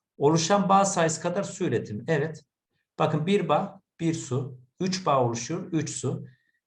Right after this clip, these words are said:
Bir bağ oluşuyor, bir su. Doğru.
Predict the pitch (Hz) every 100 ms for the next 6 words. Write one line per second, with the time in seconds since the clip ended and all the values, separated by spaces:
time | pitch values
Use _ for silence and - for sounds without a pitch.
0 | - 196 185 165 135 123 - 165 196 -
1 | _ - 180 127 - 101 - _ 180 135
2 | 104 160 -